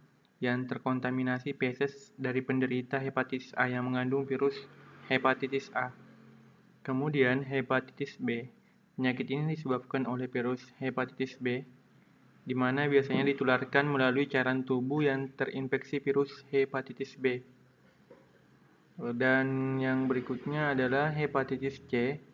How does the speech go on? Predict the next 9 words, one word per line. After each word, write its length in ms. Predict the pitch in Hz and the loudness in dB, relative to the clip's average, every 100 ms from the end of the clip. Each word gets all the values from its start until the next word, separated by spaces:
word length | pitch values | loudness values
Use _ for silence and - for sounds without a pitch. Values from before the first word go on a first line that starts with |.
| - _ - - | -20 _ -18 -6
Di, 400 | 127 131 135 135 | -2 0 0 -2
penyakit 320 | 139 139 131 | -2 -2 -2
ini 220 | 143 156 147 | -2 -2 -4
disebabkan 720 | 127 135 127 - - 147 - | -2 0 0 -2 0 0 2
oleh 240 | 131 135 | 2 2
virus 320 | 131 131 143 - - | 2 2 2 -2 -2
hepatitis 580 | 135 131 127 120 131 - | -2 -2 -4 -6 -10 -8
C. 320 | - 123 131 - _ _ - _ _ _ _ _ _ _ _ _ - - - - | -4 -2 -4 -10 _ _ -20 _ _ _ _ _ _ _ _ _ -20 -20 -20 -14
Berikutnya, 640 | 185 - - 135 156 165 | -6 -2 0 2 4 4